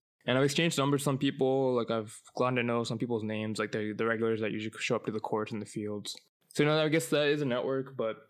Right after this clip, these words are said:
I guess, like, it, it is kinda hard to tell. At least, I don't know about, I guess for people that play sports, I don't, maybe you guys can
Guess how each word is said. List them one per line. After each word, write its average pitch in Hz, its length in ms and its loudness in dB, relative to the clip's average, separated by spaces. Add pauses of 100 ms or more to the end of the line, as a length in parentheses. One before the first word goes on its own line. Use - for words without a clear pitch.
(240)
I - 20 0
guess, 180 220 0
like, 196 280 0
it, - 40 -6
it 139 260 4
is 196 100 2
kinda 226 200 0
hard 196 180 0
to 165 60 -6
tell. 147 840 2
At 139 100 4
least, 165 140 4
I 151 60 2
don't 170 80 4
know 190 60 4
about, 156 200 2
I 127 40 2
guess 156 140 2
for 147 120 -4
people 135 240 0
that 117 220 -2
play 123 160 0
sports, 104 380 -4
I 110 60 -6
don't, 113 160 -8
maybe 120 180 -2
you 120 100 0
guys 117 120 -4
can 107 260 -6